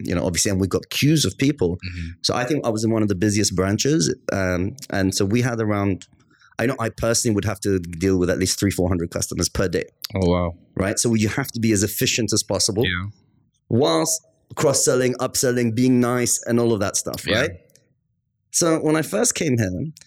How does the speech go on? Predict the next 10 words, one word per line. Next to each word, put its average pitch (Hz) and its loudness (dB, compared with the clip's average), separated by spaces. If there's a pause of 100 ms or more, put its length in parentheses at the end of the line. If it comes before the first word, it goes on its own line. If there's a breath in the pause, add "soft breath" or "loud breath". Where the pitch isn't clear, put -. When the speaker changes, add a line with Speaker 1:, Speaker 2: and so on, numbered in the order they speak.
(380 loud breath)
Speaker 1:
obviously, 117 0
I - -4
need 95 0
to 95 0
open 113 0
up 131 -2
a - -2
bank 214 0
account. - -4 (360)
Speaker 2:
Mm-hmm. 90 0